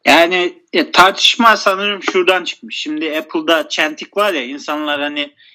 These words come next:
e, söyleniyor. "Ha işte çentik var, göze batıyor, batmıyor" vesaire. Apple diyor ki, "Eğer, e, bu telefonun, e, yüz tanıma, Face I D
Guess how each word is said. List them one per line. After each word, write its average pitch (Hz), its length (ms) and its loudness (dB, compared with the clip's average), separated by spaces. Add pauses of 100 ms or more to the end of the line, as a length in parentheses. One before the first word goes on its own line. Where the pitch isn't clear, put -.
(220)
e, 127 640 -8
söyleniyor. 156 640 -2
"Ha 135 220 -4
işte - 320 -8
çentik 143 480 -8
var, 139 120 -2
göze 135 420 -8
batıyor, 135 520 -6
batmıyor" 135 600 -6
vesaire. 147 520 -2
Apple 185 260 -6
diyor 233 220 0
ki, - 280 -8 (600)
"Eğer, 180 400 -2 (320)
e, 139 180 -16
bu 165 80 -6
telefonun, 190 720 -6 (220)
e, 120 100 -16
yüz 120 460 -10
tanıma, 160 580 -4
Face 151 320 -6 (100)
I 143 100 -12
D 143 220 -6